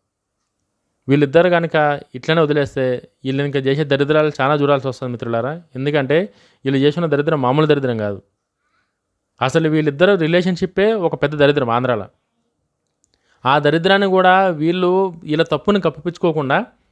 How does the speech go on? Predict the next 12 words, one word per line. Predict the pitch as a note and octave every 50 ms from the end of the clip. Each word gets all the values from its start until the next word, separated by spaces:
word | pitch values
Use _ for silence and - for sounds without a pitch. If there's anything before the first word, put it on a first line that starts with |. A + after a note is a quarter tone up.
| _ _ _ -
చేస్తున్న | D3+ D#3+ E3+ - G3 G3
తప్పుని | F3 F3 E3 - F#3+ G3+ G3+
కప్పుకోవడానికి | - D#3+ C#3+ - _ - F#3 F3+ G3 F#3 F3+ F3 E3+ E3 D#3+ D3+ G3 A3 A#3 B3 A#3+ - _ - C#3
బయటకు | C#3+ D#3+ D#3+ E3 F3+
వచ్చి | F3 E3 F3
ఇట్లా | D#3 C#3+
అడ్డమైన | C3 C3+ D3+ D#3+ E3 D#3+
ఇంటర్వ్యూలు | D#3 D#3+ D#3 D#3 D3 C3+
ఇచ్చుకుంటా, | B2+ - - C#3+ C3 C#3+ E3 G3+ _ _ _ _ _ _ -
ఇంటర్వ్యూలలో | C#3 C#3+ C#3+ D#3+ D#3+ D#3+ D#3+ D#3+ D#3 D#3+ D#3
అడ్డదిడ్డంగా | C#3+ C#3 C#3+ C#3 D3 C#3+ D3+ D3+ D#3
చెలరేగిపోయి, | C3+ - B2+ C3 C3+ D3 C#3+ C3+ C3 C#3 C3+ D3 F3+